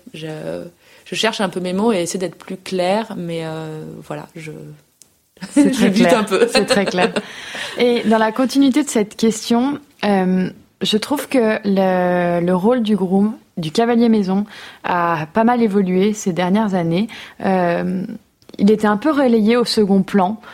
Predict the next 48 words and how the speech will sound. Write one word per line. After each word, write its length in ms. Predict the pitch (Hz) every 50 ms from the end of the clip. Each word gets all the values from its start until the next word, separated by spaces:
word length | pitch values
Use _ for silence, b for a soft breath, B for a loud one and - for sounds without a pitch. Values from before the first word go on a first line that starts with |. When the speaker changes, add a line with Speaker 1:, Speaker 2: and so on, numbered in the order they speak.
| B B B -
Speaker 2:
euh, 40 | -
avant, 680 | 185 180 175 170 170 170 165 180 180 202 233 - - -
et 100 | - 196
je 120 | 175 190
trouve 300 | 190 - - 294 269 -
que 420 | - - 233 226 220 226 233 233 233
depuis, 640 | 196 185 202 196 - - - 190 202 214 220 233 226
euh, 400 | 208 202 202 196 190 190 190 185
quelque 280 | - 196 180 - 196
temps, 200 | 196 - 240 247
on 80 | 247 226
en 120 | 202 185
parle 160 | 180 190 190
beaucoup 280 | 185 208 262 - - 269
plus. 320 | 214 - 240 262 247 - - B B B B B
Les 100 | 226 214
grooms 200 | - 254 294 285
sont 160 | - 233 214
beaucoup 260 | 202 240 214 - 262
plus 280 | 214 - 262 262 - -
mis 240 | 240 240 247 233
à 80 | 247 233
l'honneur. 420 | 214 214 214 196 190 208 240 - - B B B B B B B
Euh, 400 | - 208 196 190 190 190 190 185 - - _ _ -
si 220 | - - - 196 196
je 40 |
me 80 | 214 220
trompe 200 | 214 - 214 196
pas, 80 | - 226
il 60 | 269
y 20 |
a 80 | 220 170
certains 280 | - 220 214 - 247
concours, 440 | 233 - 226 202 - - 226 220 247 -
alors 280 | 185 170 175 180 - _ _ -
je 100 | - -
crois 200 | - - 214 214
que 80 | -
c'est 120 | - 214 185
Genève, 520 | 165 180 190 180 175 170 170 185 214 226 220 226 240 247 B B B B B B B B B B B B B B _ - - -
euh, 380 | 202 202 196 190 185 185 190 -
où 200 | - 214 214 214
on, 460 | 208 202 196 185 180 180 180 180 175 -
on 80 | - 196
récompense, 640 | 185 233 226 - 254 240 208 233 247 262 247 -
euh, 300 | 233 214 190 175 175 175
les 140 | 170 180 185
grooms, 340 | 160 180 175 226 262 311